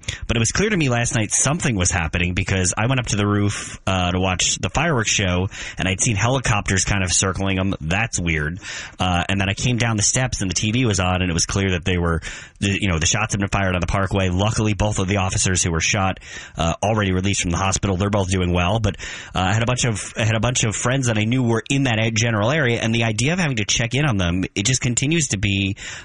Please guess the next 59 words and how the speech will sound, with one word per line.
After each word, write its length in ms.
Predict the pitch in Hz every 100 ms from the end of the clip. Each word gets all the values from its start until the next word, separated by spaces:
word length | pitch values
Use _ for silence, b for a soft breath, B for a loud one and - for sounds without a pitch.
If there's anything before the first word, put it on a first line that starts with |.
| -
um, 500 | 92 92 90 92 92 -
so 160 | - 165
terrifying. 720 | - 117 196 147 78 67 64
We, 180 | 104 110
we 120 | 117
keep 200 | 113 156
having 160 | 147 139
to 60 | 123
think 100 | 156
about 140 | 113
this. 160 | 104 120
I 40 |
mean, 160 | 107 104 B B
think 140 | - 156
about 160 | 165
every 160 | 151 147
time 220 | 143 135
you're 120 | 131
in 60 | 127
one 100 | 117
of 40 |
these 140 | 113 104
massive 400 | 98 113 - 104
crowds, 540 | - 107 117 101 92
you 80 | 95
know, 140 | 92
and 120 | 90 92
you, 120 | 90
you 140 | 92
have 140 | 98 107
to 100 | 98
have 160 | 98
those 200 | 104 92
thoughts 360 | - 104 120 -
to 80 | 78
yourself, 340 | 76 80 76
right? 160 | 87 110
Like, 180 | 104 - B B
when's 160 | 156
the 40 | 208
last 100 | 202
time 80 | 196
you 100 | 180
were 60 |
in 60 | 143
a 40 |
big 140 | 139 123
crowd 300 | 139 131 110
and 80 |
did, 260 | 98 101 101
did 180 | 117 110
this 180 | 110 -
thought 240 | 113 -
kind 140 | 113
of 60 | 98
run 140 | 104
through 100 | 104 101
your 80 |
head? 320 | 98 101 131